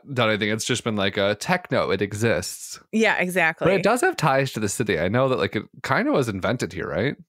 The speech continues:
Speaker 2: It
Speaker 1: I'll
Speaker 2: was
Speaker 1: let you get
Speaker 2: invent-,
Speaker 1: into it.
Speaker 2: yeah. <laughs> So basically, um, techno started to gain popularity in, like, the mid eighties and then throughout the nineties is when it was kinda going full steam ahead. Still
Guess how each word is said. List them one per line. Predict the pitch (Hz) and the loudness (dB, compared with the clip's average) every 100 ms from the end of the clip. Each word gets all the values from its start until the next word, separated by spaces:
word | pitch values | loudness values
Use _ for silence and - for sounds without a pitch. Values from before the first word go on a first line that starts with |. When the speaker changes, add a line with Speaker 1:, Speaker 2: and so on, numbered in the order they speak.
| _ | _
Speaker 2:
It | 226 | 0
Speaker 1:
I'll | 214 139 | 2 4
Speaker 2:
was | |
Speaker 1:
let | 135 | 2
you | - | 0
get | 180 | -2
Speaker 2:
invent-, | 175 156 | -2 -2
Speaker 1:
into | 175 196 | 0 0
it. | - | 0
Speaker 2:
yeah. | 151 170 - 208 - - 233 - | -2 -4 -6 -12 -10 -6 -4 0
<laughs> | 220 - - - | -2 -4 -16 -16
So | - 240 240 | -2 2 2
basically, | 233 285 - 330 - 214 185 160 143 - - _ | 2 0 0 -6 0 2 2 2 0 -4 -18 _
um, | 180 170 156 147 127 - | 0 2 2 0 -4 -12
techno | - 269 277 349 330 302 - | -6 -6 -4 0 2 2 0
started | - 233 226 | -2 0 0
to | 202 | 0
gain | 185 | -2
popularity | 180 170 - 165 160 160 156 156 | 0 -2 0 2 2 2 2 0
in, | 143 170 | 0 0
like, | 165 160 | -2 -2
the | 160 | -2
mid | 156 160 160 - | 0 2 0 0
eighties | 160 160 160 156 - | 0 2 2 0 -2
and | 160 160 | -2 0
then | 147 151 | 0 -2
throughout | - 139 | -2 -2
the | - | -2
nineties | 147 135 139 139 143 156 | -2 -2 -2 -2 -2 -2
is | 147 - 139 _ _ | -4 -6 -12 _ _
when | 160 147 | -8 -4
it | 117 | -2
was | 151 147 | -4 -4
kinda | 160 147 | -4 -2
going | 143 147 | -4 -4
full | 151 139 | -6 -8
steam | - 151 | -6 -6
ahead. | 151 170 170 | -2 0 0
Still | - 381 330 | 2 2 0